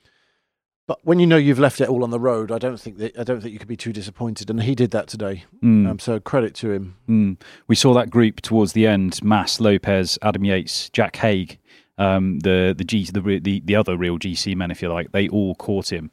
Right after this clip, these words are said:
Speaker 1: Mm.
Speaker 2: um, towards the top of the, the climb to Lagos de Covadonga.
Speaker 1: Yeah, and Adam,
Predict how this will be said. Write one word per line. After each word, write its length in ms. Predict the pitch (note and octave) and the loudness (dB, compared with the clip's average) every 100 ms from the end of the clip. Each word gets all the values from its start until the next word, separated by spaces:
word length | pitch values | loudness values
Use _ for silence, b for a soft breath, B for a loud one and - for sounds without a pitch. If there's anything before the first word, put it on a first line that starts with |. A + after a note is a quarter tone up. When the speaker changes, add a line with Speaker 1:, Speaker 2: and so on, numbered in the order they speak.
| - | -18
Speaker 1:
Mm. 240 | G#2 F#2+ | -18 -4
Speaker 2:
um, 200 | F#2 F2 | -2 -2
towards 320 | E2+ F2+ F2 - | -4 -6 -8 -8
the 60 | |
top 280 | - F#2+ - | -6 -6 -6
of 100 | E2 | -6
the, 220 | F2 E2 | -4 -4
the 80 | D#2+ | -6
climb 240 | - F2+ | -6 -8
to 100 | E2+ | -4
Lagos 300 | F2+ F2 F2 | -4 -4 -6
de 80 | F2 | -8
Covadonga. 540 | F#2+ E2+ F2 F2+ D#2+ - - | -6 -6 -4 -6 -8 -10 -10
Speaker 1:
Yeah, 480 | A#2 C3+ B2+ G#2+ - | -4 -2 -4 -8 -16
and 160 | C3+ C#3 | -16 -6
Adam, 380 | E3 F3+ C#3 | -4 -2 -4